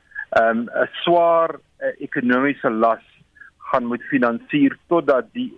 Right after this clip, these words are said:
die regering van die dag, en Blyden Nzimande het eintlik klaar gesê dat hy kan die herallokasie eintlik net met die nuwe begroting doen, en dit is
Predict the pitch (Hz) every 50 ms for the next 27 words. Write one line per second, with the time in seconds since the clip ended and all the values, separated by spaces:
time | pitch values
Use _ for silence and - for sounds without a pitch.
0 | - - 120 123 131 123 117 - - 143 139 139 139 139 - 139 123 120 113 135
1 | 131 123 - 135 123 123 - 139 147 190 202 233 214 - 180 170 170 180 208 214
2 | 196 170 - 156 180 202 196 185 - 190 196 202 196 - - 151 - - 190 160
3 | 117 110 117 _ _ _ _ _ _ _ - 123 120 143 135 139 - - 175 175
4 | 165 165 135 135 160 185 180 - 160 160 156 156 - - 160 156 156 160 - -
5 | 165 - - 185 190 - 170 160 - 139 139 151 156 _ - 147 143 131 135 131
6 | 131 139 156 175 170 143 147 - - - 170 170 170 180 165 147 127 113 127 127
7 | 127 120 113 113 131 - - -